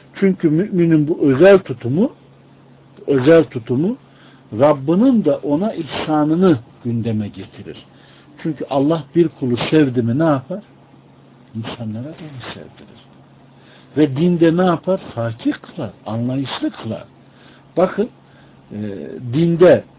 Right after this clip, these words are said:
istediği kitabı okusun, isterse hepsi hafızasında olsun bir insanın, bir kelimeyi o karşıdakine anlatamazsınız. "Ya niye anlamıyor bu?" dersiniz. Yani bir adamın anlayışı kıtsa,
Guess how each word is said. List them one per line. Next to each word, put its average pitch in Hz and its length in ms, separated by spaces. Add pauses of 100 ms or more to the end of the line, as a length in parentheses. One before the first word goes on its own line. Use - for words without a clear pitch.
(140)
istediği 185 500
kitabı 139 380
okusun, 117 580
isterse 147 500
hepsi 175 240
hafızasında 143 800
olsun 113 360
bir 143 120
insanın, 123 500 (1040)
bir 185 160
kelimeyi 160 500
o 160 200
karşıdakine 160 600
anlatamazsınız. 143 1040 (880)
"Ya 143 140
niye 123 300
anlamıyor 165 720
bu?" 85 260
dersiniz. - 480 (640)
Yani 127 340
bir 185 100
adamın 110 500
anlayışı 123 640 (280)
kıtsa, 190 520